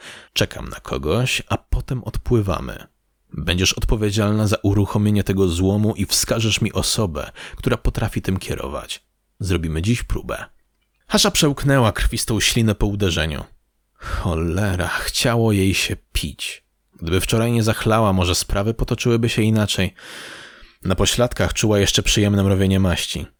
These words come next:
„Kurwa”, potrząsnęła głową. „Zbierz myśli, dziewczyno.” „Co zresztą?” zapytała przytomnie.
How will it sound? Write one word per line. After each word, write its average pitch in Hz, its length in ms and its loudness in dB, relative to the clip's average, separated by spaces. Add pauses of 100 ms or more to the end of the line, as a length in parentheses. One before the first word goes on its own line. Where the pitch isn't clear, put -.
(260)
„Kurwa”, 82 640 0 (260)
potrząsnęła 90 580 -2
głową. 85 420 0 (240)
„Zbierz 101 540 2
myśli, 113 360 2
dziewczyno.” 82 540 0 (560)
„Co 113 220 -2
zresztą?” 92 500 -2 (400)
zapytała 90 460 0
przytomnie. 90 580 -2